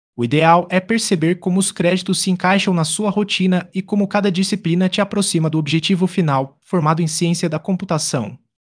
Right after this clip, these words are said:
Ao longo do curso, há uma combinação de teoria e prática.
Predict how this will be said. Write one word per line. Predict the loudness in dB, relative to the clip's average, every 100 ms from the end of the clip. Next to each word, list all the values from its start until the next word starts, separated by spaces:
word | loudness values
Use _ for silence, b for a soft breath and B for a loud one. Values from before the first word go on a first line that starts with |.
| _
Ao | -2
longo | 2 2 0
do | -2
curso, | 2 2 2 -2 2
há | 4
uma | 4
combinação | 2 0 2 2 2 2
de | 2
teoria | 2 2 4 2 2
e | 0
prática. | 0 2 2 -2 -10 -14